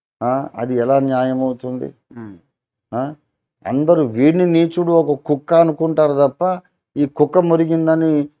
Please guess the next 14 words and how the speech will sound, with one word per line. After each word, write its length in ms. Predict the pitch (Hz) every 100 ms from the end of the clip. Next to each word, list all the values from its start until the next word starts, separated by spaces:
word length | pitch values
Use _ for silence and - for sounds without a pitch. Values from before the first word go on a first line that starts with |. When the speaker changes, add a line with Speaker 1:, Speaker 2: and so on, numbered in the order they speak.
| _
Speaker 1:
మరియమ్మను 640 | 107 113 135 170 180 180
ఎవడు 240 | 175 170 175
కించపరుత-, 640 | 170 165 165 170 165 160
ప-, 200 | 175 165
పరుస్తాడు? 480 | 170 160 160 - 165
Speaker 2:
లేదు. 300 | 120 110 110 -
ప్రపంచానికి 720 | 131 147 180 202 214 202 190
తెలుసు 300 | 156 160 160
ఆమె 180 | 160 165
ప్రపంచం 640 | 160 120 170 170 170 165 151
చేత 120 | 160
కీర్తించబడుతున్నారు. 880 | 170 - 175 202 190 165 156 135 226
Speaker 1:
కీర్తించబడుతున్న 880 | 247 226 220 214 202 196 185 190 170
ఆమెను 640 | 147 117 123 123 247 330